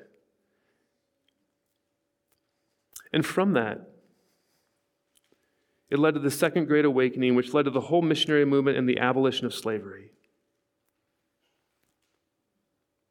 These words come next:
D A Carson writes this, "Who knows what God will do for us in our time?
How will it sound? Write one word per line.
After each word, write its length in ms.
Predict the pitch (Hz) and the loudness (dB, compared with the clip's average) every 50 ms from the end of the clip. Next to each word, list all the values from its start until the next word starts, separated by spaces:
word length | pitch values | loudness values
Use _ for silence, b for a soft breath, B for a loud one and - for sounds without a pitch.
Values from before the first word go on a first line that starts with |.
| _ _ _ _ _ _ b b b b b b b b b b b b b b b b b _ _ _ _ _ - | _ _ _ _ _ _ b b b b b b b b b b b b b b b b b _ _ _ _ _ -2
D 160 | 156 180 175 | 0 2 2
A 80 | 165 | 2
Carson 640 | 170 - 135 127 127 - 131 123 117 113 113 - - - - _ _ _ - - - | 2 0 0 -2 0 0 0 0 0 0 -4 -6 -12 -20 -20 _ _ _ -20 -18 -8
writes 400 | - 135 127 127 123 127 - - | -4 0 0 0 0 0 -2 -2
this, 400 | 117 110 104 - - - - - - _ _ _ _ _ _ _ _ _ _ _ _ _ _ _ _ _ _ _ _ _ _ | -2 -2 -2 -4 -10 -14 -16 -18 -20 _ _ _ _ _ _ _ _ _ _ _ _ _ _ _ _ _ _ _ _ _ _
"Who 220 | - - 220 233 233 | -6 -2 0 0 2
knows 800 | 208 175 160 160 156 147 131 113 107 110 107 - - - - b b b b b b b | 2 2 2 4 4 2 2 0 -2 -6 -10 -12 -14 -18 -20 b b b b b b b
what 220 | - 143 135 139 | -2 -2 0 0
God 340 | 147 147 151 165 165 170 156 | 0 2 4 4 4 2 2
will 120 | 160 156 | 2 0
do 180 | 147 143 135 139 | 2 2 0 0
for 200 | 139 - 139 139 | 0 0 0 0
us 320 | 127 120 120 120 - - | 2 0 -2 -4 -8 -10
in 160 | - - 127 120 | -8 -4 -2 -2
our 140 | 117 117 | -2 -2
time? 520 | 117 - - 107 104 101 101 98 98 101 | -4 -4 -8 -10 -10 -10 -12 -12 -14 -16